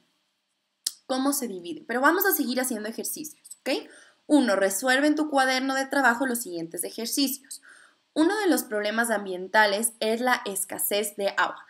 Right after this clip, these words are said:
Para proveer de agua a una comunidad se necesitan tres mil ochocientos cuarenta y seis metros de tubería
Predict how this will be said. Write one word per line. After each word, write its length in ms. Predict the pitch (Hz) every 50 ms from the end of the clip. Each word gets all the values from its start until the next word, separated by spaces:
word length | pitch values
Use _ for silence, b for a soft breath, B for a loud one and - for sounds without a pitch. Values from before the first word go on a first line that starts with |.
| B B B B B
Para 260 | - 254 254 254 254
proveer 480 | 254 262 262 262 262 269 277 311 359 403
de 220 | 392 370 320 320 -
agua 420 | 220 233 240 233 220 208 208 208
a 320 | 208 - - 185 180 185 185
una 220 | 196 202 220 233
comunidad 560 | 240 262 262 277 277 285 277 247 240 247 240
se 100 | - 226
necesitan 720 | 202 202 202 - 190 - - 233 226 220 - 196 202 202
tres 240 | - 185 185 185 202
mil 160 | 240 262 285
ochocientos 560 | 311 320 - 277 269 - 214 208 214 240 240
cuarenta 320 | - 208 190 180 180 - 180
y 60 | 185
seis 340 | - 220 214 233 240 240 -
metros 460 | - 202 196 190 196 196 233 226 226
de 80 | 233 226
tubería 800 | 233 - 185 175 170 165 175 180 175 170 170 196 285 - -